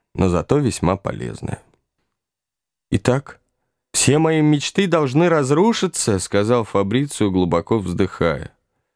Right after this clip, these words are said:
"Это жестокая жертва. Признаюсь, я и не подозревал прежде, какой ужас будут отныне испытывать самодержавные монархи по отношению к уму и восторженности, даже в том случае, если эти качества готовы служить им на пользу.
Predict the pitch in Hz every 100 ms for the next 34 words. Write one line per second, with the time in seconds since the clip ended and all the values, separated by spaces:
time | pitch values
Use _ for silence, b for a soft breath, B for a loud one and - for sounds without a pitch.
0 | _ - 92 92 110 113 - - 139 -
1 | 95 87 101 98 - 67 50 - _ _
2 | _ _ _ _ _ _ _ _ _ _
3 | - 151 156 175 196 170 - 123 156 156
4 | 151 135 143 123 123 127 147 170 - 131
5 | 123 87 85 - - 92 113 110 135 156
6 | 131 101 113 110 98 98 117 117 107 101
7 | - 131 139 117 107 - 95 92 90 104
8 | 104 104 98 95 92 101 120 - 95 95
9 | 87 87 - 101 95 85 98 98 113 113
10 | 107 113 - 143 90 90 71 - 65 73
11 | 80 87 - 110 113 110 104 - 90 90
12 | - 92 80 87 107 127 - 123 - 104
13 | 95 82 110 101 - 95 90 107 98 95
14 | 95 - 87 78 -